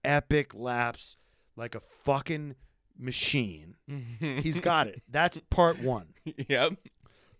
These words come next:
Speaker 1: Part, that's part one.
Speaker 2: Yeah.
Speaker 1: Part two is there was some,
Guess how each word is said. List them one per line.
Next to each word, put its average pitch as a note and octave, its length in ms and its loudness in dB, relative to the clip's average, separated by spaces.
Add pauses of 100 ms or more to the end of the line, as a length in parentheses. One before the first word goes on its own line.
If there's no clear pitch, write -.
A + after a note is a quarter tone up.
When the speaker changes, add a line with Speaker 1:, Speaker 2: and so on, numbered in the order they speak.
Speaker 1:
Part, F#3+ 180 6
that's G#3 180 8
part G#3+ 240 8
one. B2+ 280 0
Speaker 2:
Yeah. A#2 200 -4 (320)
Speaker 1:
Part E3+ 240 8
two A3+ 300 8
is B2 520 2 (1500)
there D#3+ 120 4
was F3 120 4
some, - 320 0